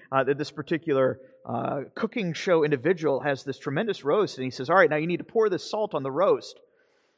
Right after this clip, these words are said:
But then you need to salt the salt because the first layer of salt that you put doesn't have any taste to it."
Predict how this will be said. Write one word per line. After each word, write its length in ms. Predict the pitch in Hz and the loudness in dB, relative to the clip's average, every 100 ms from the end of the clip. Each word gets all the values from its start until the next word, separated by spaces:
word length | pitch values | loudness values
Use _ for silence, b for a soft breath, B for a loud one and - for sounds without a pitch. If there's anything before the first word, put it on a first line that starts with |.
| _ _ | _ _
But 80 | 175 | 4
then 100 | 214 | 4
you 100 | 214 | 6
need 160 | 208 208 | 2 0
to 60 | |
salt 320 | - - 214 - | -2 6 6 6
the 80 | |
salt 420 | 165 - 254 175 - | -2 4 6 6 2
because 360 | 170 165 - | 4 4 4
the 80 | - | -4
first 340 | - 214 - | 4 4 4
layer 220 | 185 185 160 | 4 8 8
of 60 | |
salt 220 | - 165 151 | 6 0 2
that 80 | |
you 80 | 147 | -4
put 200 | - 156 | 2 2
doesn't 220 | 170 156 | 2 2
have 120 | 156 151 | 2 2
any 140 | 135 | 0
taste 340 | 170 165 165 | 2 0 0
to 120 | - 107 | -8 -10
it." 140 | 104 | -12